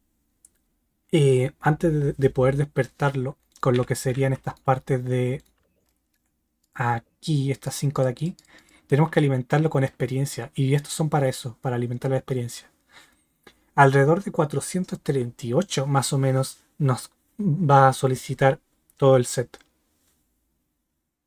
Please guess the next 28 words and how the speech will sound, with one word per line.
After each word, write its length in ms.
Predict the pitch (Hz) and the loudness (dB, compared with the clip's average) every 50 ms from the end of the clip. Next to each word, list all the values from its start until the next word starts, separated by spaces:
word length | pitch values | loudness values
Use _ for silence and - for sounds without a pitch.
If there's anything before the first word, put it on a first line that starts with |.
| _ _ _ _ _ _ _ _ - | _ _ _ _ _ _ _ _ -6
Con 120 | - 131 123 | -6 -4 0
cuatrocientos 460 | - 127 131 120 - 151 147 160 151 | 0 0 0 0 -2 -2 -2 -2 -2
treinta 280 | - 139 131 123 139 | -2 -2 -2 0 -2
y 20 | 143 | -2
ocho 180 | 143 - - | -4 -2 -4
ya 140 | 156 143 135 | -4 -4 -2
podremos. 560 | 139 135 127 127 120 123 135 - - - - _ _ _ _ _ _ _ _ _ _ _ _ _ _ _ _ _ _ _ _ _ _ _ - - - - - _ _ _ _ _ _ _ _ _ _ _ _ _ _ - | -2 -2 -2 -2 -6 -8 -12 -16 -18 -20 -20 _ _ _ _ _ _ _ _ _ _ _ _ _ _ _ _ _ _ _ _ _ _ _ -20 -20 -20 -20 -20 _ _ _ _ _ _ _ _ _ _ _ _ _ _ -4
Y 120 | 156 127 131 | 0 2 2
ahí 120 | 135 151 | 2 2
recién 480 | 135 139 - - 170 190 226 233 - _ _ _ _ _ _ _ _ _ _ _ _ _ _ _ _ _ _ _ - | 2 0 0 2 2 2 2 0 -4 _ _ _ _ _ _ _ _ _ _ _ _ _ _ _ _ _ _ _ 0
podremos 260 | 147 143 139 147 143 | 2 2 4 4 4
empezar 320 | 143 143 147 - - 143 | 2 2 0 0 0 0
a 20 | 135 | 0
hacer 140 | - 147 139 | 0 -2 -4
esta 160 | - 139 - | -4 -6 -6
parte 260 | - 135 131 - 135 | -4 -6 -4 -4 -4
de 60 | 127 | -4
acá, 260 | 120 117 - 117 113 _ _ | -6 -6 -8 -10 -12 _ _
que 140 | - 135 127 | -8 -6 -4
ya 260 | 127 127 127 131 135 | -4 -2 -2 -4 -4
va 140 | 151 151 135 | -2 -2 -2
a 40 | 123 | -2
ser 200 | - - 139 131 | 0 -2 -2 -2
lo 120 | 127 123 | 0 -2
más 140 | 127 131 127 | -2 -2 -2
difícil 360 | 131 120 131 127 117 120 117 | -4 -6 -8 -6 -8 -8 -8
de 80 | 117 120 | -10 -10
todo, 240 | - 123 113 113 | -10 -10 -10 -12